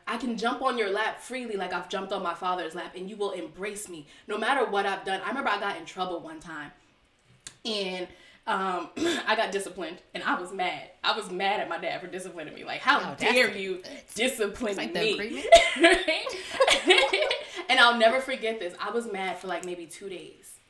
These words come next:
Speaker 1: And then my dad comes to me, and he says, "We don't do that.
Speaker 2: Hmm.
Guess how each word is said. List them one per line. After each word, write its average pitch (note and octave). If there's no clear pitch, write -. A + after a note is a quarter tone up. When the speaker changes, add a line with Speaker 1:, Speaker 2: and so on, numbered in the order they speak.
Speaker 1:
And F3
then F3
my F3
dad D#3+
comes F3+
to -
me, F#3
and F3+
he F3+
says, D#3+
"We F#3
don't E3
do D3+
that. -
Speaker 2:
Hmm. F3